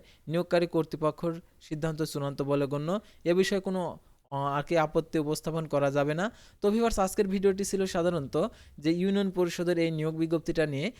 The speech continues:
তো পরবর্তী ভিডিওতে আপনাদের যদি কোনো এলাকার নিউ-, ইউনিয়ন পরিষদ থেকে থাকে, সেই সকল নিয়োগ বিজ্ঞপ্তি প্রকাশিত হলে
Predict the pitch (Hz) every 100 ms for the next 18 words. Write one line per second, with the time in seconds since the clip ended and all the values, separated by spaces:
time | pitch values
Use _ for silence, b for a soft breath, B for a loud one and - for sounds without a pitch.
0 | b - 180 202 214 226 226 208 208 202
1 | 196 196 190 156 156 185 180 180 180 175
2 | 175 165 165 151 151 151 151 151 147 147
3 | 151 151 147 147 147 156 143 151 143 143
4 | 139 143 - 135 139 147 139 143 156 160
5 | 170 - 165 151 151 - 143 139 143